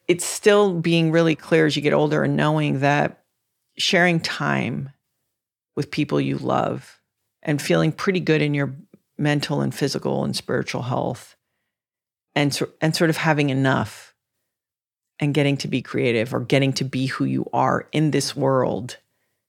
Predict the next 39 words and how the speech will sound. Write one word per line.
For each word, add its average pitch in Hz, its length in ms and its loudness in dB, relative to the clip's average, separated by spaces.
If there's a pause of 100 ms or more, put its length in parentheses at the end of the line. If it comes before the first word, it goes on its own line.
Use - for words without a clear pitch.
(120)
that's 190 300 0
really 196 320 0
it. - 360 -4 (160)
I - 20 0
mean, 185 180 2
for 180 200 -4
me, 180 500 -2 (100)
I 175 120 2
know 202 260 4
it's, - 320 -6
yeah, 180 200 0
okay, 170 180 -2
world 156 240 0
domination 143 640 -2
and 139 320 -4 (560)
more 143 100 -2
people 139 280 -4
know 135 200 0
you 139 380 -2
and 131 280 -4 (840)
all 151 200 -2
of 139 120 -4
that, 143 320 0
but 180 120 -2
that's 220 220 0
not 302 120 2
even 202 220 2
sustainable. 143 800 -4 (300)
And 180 140 4
there's 196 140 4
always 247 180 4
gonna 208 120 2
be 190 80 4
someone 160 280 2
who 151 80 2
has 139 160 0
more 127 300 0
than 120 180 -2
you. 104 160 -4